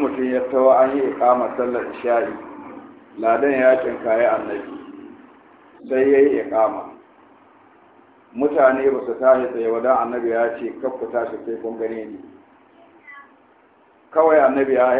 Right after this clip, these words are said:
yana sauri ya iso masallaci sai wani ashe yana nan bakin gida ne tsaye. Sai ya ce, "Ina da ganawa." Malam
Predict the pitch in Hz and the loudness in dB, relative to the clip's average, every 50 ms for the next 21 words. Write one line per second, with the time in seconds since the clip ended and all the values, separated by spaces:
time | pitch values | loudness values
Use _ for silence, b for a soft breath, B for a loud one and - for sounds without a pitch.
0 | - 135 135 139 135 127 117 110 - 127 123 127 127 127 127 120 101 101 101 - | 2 2 2 2 2 0 -2 -4 -4 -4 -2 -2 -2 -2 -2 -2 -2 -2 -4 -6
1 | 120 117 120 113 - 127 117 120 117 117 - - 123 117 - - 123 123 127 123 | -6 -6 -6 -6 -6 -6 -4 -2 -2 -2 -4 -6 -10 -10 -8 -6 -4 -4 -4 -4
2 | 123 123 123 123 120 - - - - - - 127 123 123 117 104 101 113 117 110 | -4 -4 -4 -6 -6 -6 -8 -12 -14 -10 -6 -6 -6 -6 -6 -8 -8 -8 -8 -8
3 | 98 92 - 104 104 104 101 101 101 101 107 104 95 95 92 85 - - - - | -8 -8 -10 -12 -12 -10 -8 -6 -6 -8 -8 -10 -14 -16 -18 -18 -20 -20 -20 -20
4 | _ _ _ _ _ _ _ _ _ _ _ _ _ _ _ 123 131 135 131 135 | _ _ _ _ _ _ _ _ _ _ _ _ _ _ _ -4 -2 -2 -2 -2
5 | 131 - 120 98 113 123 120 110 101 104 101 107 107 95 92 92 90 85 82 - | -4 -8 -10 -10 -8 -6 -6 -6 -6 -8 -8 -6 -6 -6 -8 -10 -12 -12 -14 -16
6 | - - _ _ _ _ _ _ _ _ _ _ _ _ _ _ _ _ _ _ | -20 -20 _ _ _ _ _ _ _ _ _ _ _ _ _ _ _ _ _ _
7 | _ _ _ _ _ _ 110 117 127 131 135 123 | _ _ _ _ _ _ -2 0 2 2 2 0